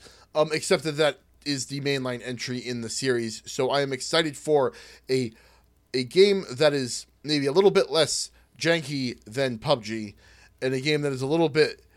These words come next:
more kind of normal than Fortnite. Um, 'cause that, that is actually my biggest blocker for Fortnite is, is, is the, the building mechanics are, like, like, so off-putting to me.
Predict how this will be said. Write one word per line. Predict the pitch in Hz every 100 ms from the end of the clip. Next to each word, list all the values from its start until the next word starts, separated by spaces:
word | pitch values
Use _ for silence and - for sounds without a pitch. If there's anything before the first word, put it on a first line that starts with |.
| _ _ _ _ -
more | 147 165 160 156
kind | 165 156
of | 139 107 - - - _ -
normal | 120 123 143 151 170 226 277 247
than | 131 135 175 175 147
Fortnite. | 120 196 220 190 262 277 _ _ _ - _ -
Um, | 127 135
'cause | 135 220
that, | - 233 170
that | 240
is | 359 220
actually | 208 190
my | 156
biggest | 143 151 120
blocker | 147 151 135
for | -
Fortnite | 113 170 139 107 101
is, | 110 120
is, | 113
is | - 117 -
the, | 123 110 -
the |
building | 117 180 180 139
mechanics | 127 131 127 -
are, | 95 120
like, | 113 110
like, | 113 110
so | - 190 165
off-putting | 151 - 110 101
to | 98
me. | 92